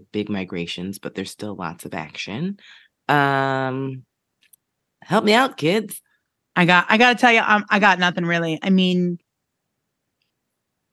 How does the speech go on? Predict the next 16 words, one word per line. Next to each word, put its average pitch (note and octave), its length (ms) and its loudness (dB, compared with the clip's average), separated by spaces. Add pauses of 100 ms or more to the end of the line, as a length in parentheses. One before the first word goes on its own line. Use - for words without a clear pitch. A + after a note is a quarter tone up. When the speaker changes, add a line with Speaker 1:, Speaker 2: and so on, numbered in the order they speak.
(280)
Speaker 2:
no, F#3+ 400 4 (200)
I'm D#3 100 2
sorry. D3+ 340 2 (160)
Speaker 1:
Ooh, C#4 240 0 (160)
it's - 160 2
soup E4+ 260 4
season. C#3 560 -2 (720)
That's G2+ 240 -8
my G2+ 80 -6
Speaker 2:
Mm. C3 60 -10
Speaker 1:
season. F2 480 -10 (260)
I'm B2 100 -4
a B2+ 60 -2
big B2 160 -4
soup - 260 -12
person. F2 520 -14